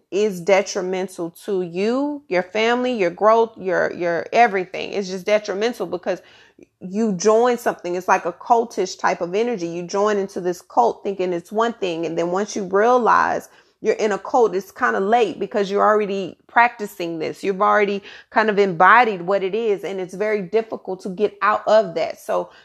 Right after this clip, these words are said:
during this time, I will highly suggest, um, don't commit to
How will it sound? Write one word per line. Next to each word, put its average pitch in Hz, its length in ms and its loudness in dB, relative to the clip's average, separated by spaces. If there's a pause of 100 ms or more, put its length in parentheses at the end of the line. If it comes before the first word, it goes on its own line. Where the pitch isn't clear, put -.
(120)
during 285 300 -2
this 240 240 0
time, 220 460 2
I 208 180 6
will 208 220 2
highly 233 580 4
suggest, 175 1120 -2 (1900)
um, 202 680 2 (3750)
don't 285 380 4 (420)
commit 247 600 -4
to - 220 -10